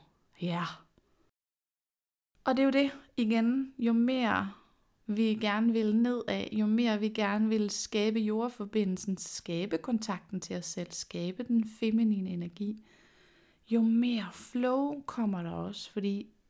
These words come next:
forestil jer mig, min energi være op hele tiden, så er der ikke rigtig noget energi, der kommer nedad, og så kan der være, være ubalance i, i de her chakraer.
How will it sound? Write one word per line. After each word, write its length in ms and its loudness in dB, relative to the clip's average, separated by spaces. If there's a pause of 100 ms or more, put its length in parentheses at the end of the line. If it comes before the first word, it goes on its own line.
forestil 460 0
jer 200 -4
mig, 440 -4 (220)
min 240 4
energi 420 0
være 500 -2
op 240 0
hele 240 -2
tiden, 380 -4 (800)
så 160 -6
er 40 0
der 80 2
ikke 120 -2
rigtig 200 0
noget 240 0
energi, 480 -2 (100)
der 180 -2 (100)
kommer 280 -4
nedad, 520 -2
og 80 -12
så 140 -6
kan 120 -8
der 60 -4
være, 180 -6
være 160 -8
ubalance 800 -2
i, 140 -6 (240)
i 60 -10
de 160 -6
her 120 -8
chakraer. 600 -12